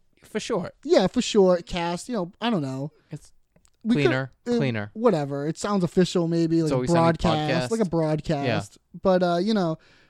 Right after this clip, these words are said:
Speaker 2: the, when I was coming up with the email, Always Sunny Cast, uh, was taken, <laughs> so I had to
Speaker 1: No.
Speaker 2: add the pod. Yes, yes, it was taken.
Speaker 1: Well, th-, well, that's why I went with, um,
Speaker 2: It's probably how you get to audition f-, to be on Always Sunny.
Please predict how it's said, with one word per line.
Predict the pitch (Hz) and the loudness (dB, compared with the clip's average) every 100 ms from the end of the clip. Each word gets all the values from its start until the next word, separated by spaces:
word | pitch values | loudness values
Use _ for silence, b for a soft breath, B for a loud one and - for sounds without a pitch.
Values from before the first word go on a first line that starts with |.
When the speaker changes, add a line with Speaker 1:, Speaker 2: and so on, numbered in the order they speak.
| b _ | b _
Speaker 2:
the, | 247 175 185 170 | -4 2 6 4
when | 165 185 | 2 2
I | 185 | 2
was | - | 2
coming | 233 220 | 0 0
up | 190 | -2
with | 170 | -2
the | 185 | 0
email, | 240 170 143 | 2 0 -2
Always | - 190 196 | 2 2 2
Sunny | - 214 208 | 0 -2 -2
Cast, | - 160 123 143 - - - _ _ 208 - | -4 -4 -6 -10 -12 -20 -20 _ _ -20 -8
uh, | 180 - | -8 -2
was | 202 190 | 4 4
taken, | - 226 330 123 - 170 _ _ | 6 4 4 -6 -14 -18 _ _
<laughs> | 208 - | -4 -4
so | - 220 | 2 6
I | 226 | 6
had | - 220 240 226 | 6 4 4 4
to | |
Speaker 1:
No. | 208 | 2
Speaker 2:
add | 214 | 2
the | 190 | 0
pod. | - 240 185 | 0 -2 0
Yes, | 170 202 135 - - _ _ _ _ | 0 0 -2 -10 -20 _ _ _ _
yes, | 170 190 156 120 - | 2 2 2 -4 -6
it | |
was | 175 - | -4 -2
taken. | 156 143 95 123 _ _ _ _ _ _ _ | -4 -4 -10 -18 _ _ _ _ _ _ _
Speaker 1:
Well, | - 110 - | -6 -4 -4
th-, | 139 143 | -10 -12
well, | 147 147 | -6 -4
that's | 147 | -4
why | - 139 123 | -4 -2 -2
I | |
went | 120 120 123 | -4 -8 -8
with, | 123 - | -8 -4
um, | 113 107 104 104 101 | -2 -2 -4 -6 0
Speaker 2:
It's | 208 | 2
probably | - 285 302 | 4 4 4
how | 202 226 | 4 4
you | 220 214 | 6 4
get | 165 196 - _ - | 4 4 2 _ -6
to | - 175 | -2 -2
audition | 170 165 151 190 170 | 0 0 2 0 0
f-, | 156 - | -6 -4
to | - | -4
be | 139 185 190 | 2 2 2
on | 147 151 | 0 -4
Always | 147 139 131 | -4 -6 -6
Sunny. | 175 131 - | -6 -8 -12